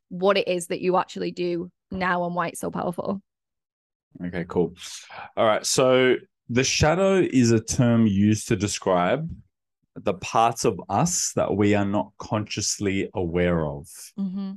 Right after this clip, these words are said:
Speaker 2: Okay, so that's all that the shadow means. We've all got a shadow,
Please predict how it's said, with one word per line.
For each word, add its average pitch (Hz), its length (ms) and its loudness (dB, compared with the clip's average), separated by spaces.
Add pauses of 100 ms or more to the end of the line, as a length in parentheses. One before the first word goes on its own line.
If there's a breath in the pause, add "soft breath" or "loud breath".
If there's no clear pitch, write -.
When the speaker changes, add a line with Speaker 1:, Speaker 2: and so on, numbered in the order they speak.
(140)
Speaker 2:
Okay, - 100 -8
so - 160 -4
that's 107 240 0
all 107 180 2
that 98 200 0 (120)
the 110 140 -2
shadow 92 400 0
means. 82 640 -4
We've 95 240 -4
all 117 140 6
got 120 160 4
a 117 40 2
shadow, 151 500 4